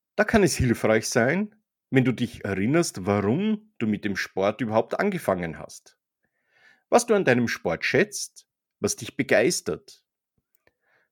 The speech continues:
Versuche das kurz und bündig zu formulieren. Halte es schriftlich fest. Eventuell auch so, dass du es immer wieder vor Augen hast. Versuche den Wettkampf im Vorfeld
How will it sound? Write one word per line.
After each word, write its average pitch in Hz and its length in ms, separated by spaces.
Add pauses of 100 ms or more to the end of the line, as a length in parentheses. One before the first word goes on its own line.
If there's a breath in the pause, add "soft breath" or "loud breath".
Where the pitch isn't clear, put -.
(120)
Versuche - 440
das 208 180
kurz 226 320
und 135 180
bündig 147 320
zu - 140
formulieren. 90 800 (400)
Halte 117 260
es 107 80
schriftlich - 480
fest. - 540 (500)
Eventuell 113 400
auch 87 140
so, 110 580
dass 107 180
du - 80
es 92 160 (120)
immer 135 420
wieder 92 400 (220)
vor - 240
Augen - 300
hast. - 420 (2500 soft breath)
Versuche - 420
den 107 220
Wettkampf 135 440
im 95 140
Vorfeld 143 800